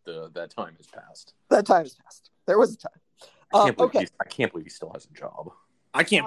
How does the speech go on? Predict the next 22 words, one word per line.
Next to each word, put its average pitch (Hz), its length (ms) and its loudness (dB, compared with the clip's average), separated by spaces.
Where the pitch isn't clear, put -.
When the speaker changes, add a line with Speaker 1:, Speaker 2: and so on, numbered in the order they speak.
Speaker 3:
Yeah, 160 180 2
it's - 100 -8
his 147 120 -12
fourth 180 380 -4
year. 156 160 -6
I - 60 -14
can't 143 220 -10
believe 123 180 -14
they 123 100 -8
gave 120 120 -10
him 113 80 -14
four 127 240 -6
years. 123 440 -8
Speaker 2:
Uh, 175 340 2
yeah. 147 360 -6
Speaker 3:
His 233 100 6
Speaker 2:
Uh, 220 120 6
Speaker 3:
winning 233 140 6
Speaker 2:
I - 160 -4
Speaker 3:
percentage 185 480 4
is 165 360 -10
Speaker 1:
The, 117 240 -4